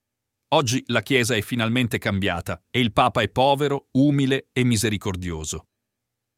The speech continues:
Allora perché aumentare il prezzo dei biglietti dei musei vaticani? Perché arrivare a far pagare l'ingresso nella Basilica Vaticana? Fra poco arriverà anche quello?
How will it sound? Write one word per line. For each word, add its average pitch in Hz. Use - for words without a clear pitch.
Allora 196
perché 120
aumentare 113
il 98
prezzo 127
dei 120
biglietti 110
dei 101
musei 104
vaticani? 90
Perché 254
arrivare 123
a 95
far 107
pagare 117
l'ingresso 107
nella 101
Basilica 104
Vaticana? 117
Fra -
poco 120
arriverà 95
anche 95
quello? 123